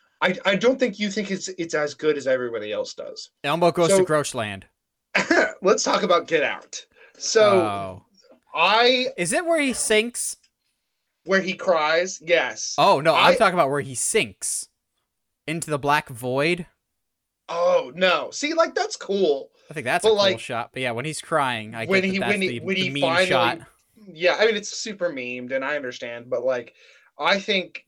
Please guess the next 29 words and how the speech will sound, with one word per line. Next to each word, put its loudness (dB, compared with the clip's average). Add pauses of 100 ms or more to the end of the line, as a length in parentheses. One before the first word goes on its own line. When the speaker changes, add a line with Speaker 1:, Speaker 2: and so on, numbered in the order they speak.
Speaker 1:
Get 0
Out, 4
and -8
that's -4
the -16
scene -12
that -8
comes -18
to -14
my -12
mind. -20 (400)
Um, -6 (340)
it, 0 (1080)
it, -6 (180)
it's -8
a 0
culmination 4
of, 4
like, 0
a -4
realization 0
for -10
him 2
and -8
for 0
us -2
as -10
an -12
audience, 0